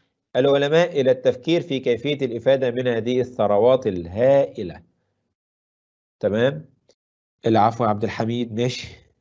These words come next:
لو في أي سؤال يا عبد الحميد اسأله، ما فيش أي مشكلة. لماذا سمى العلماء الحصول؟ لماذا يسعى العلماء؟ عبد الحميد بيسأل بيقول،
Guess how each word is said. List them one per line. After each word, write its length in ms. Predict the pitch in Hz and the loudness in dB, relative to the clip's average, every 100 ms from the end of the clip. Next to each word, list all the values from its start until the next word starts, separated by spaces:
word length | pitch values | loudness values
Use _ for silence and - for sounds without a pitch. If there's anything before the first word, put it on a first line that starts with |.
| _ - | _ -8
لو 180 | 104 101 | -4 -2
في 180 | 120 117 | -2 0
أي 180 | 127 | 0
سؤال 260 | 123 117 127 | 0 0 2
يا 40 | |
عبد 180 | 127 110 | 2 2
الحميد 600 | 104 107 113 139 185 143 | -4 -6 -4 0 0 0
اسأله، 380 | 117 - 123 117 | -8 -4 -2 -2
ما 140 | 110 | -2
فيش 200 | 107 - | -6 -8
أي 100 | - | -6
مشكلة. 300 | 110 95 - | -6 -6 -6
لماذا 200 | 92 110 | -4 -2
سمى 240 | 120 120 123 | -2 -2 -2
العلماء 640 | 110 98 95 98 110 117 - - | -2 -2 -4 -6 -8 -8 -16 -16
الحصول؟ 760 | 95 95 92 92 90 - - _ _ _ _ _ _ _ _ _ - | -10 -8 -6 -8 -12 -18 -20 _ _ _ _ _ _ _ _ _ -2
لماذا 400 | 113 139 143 143 | 2 4 6 6
يسعى 200 | 156 143 | 4 4
العلماء؟ 460 | 131 117 117 139 156 | 4 2 0 -2 -4
عبد 180 | 113 | -6
الحميد 320 | 104 107 123 127 | -8 -6 -4 -2
بيسأل 280 | 131 131 | -2 -2
بيقول، 440 | 120 78 117 156 | -4 -2 -2 -2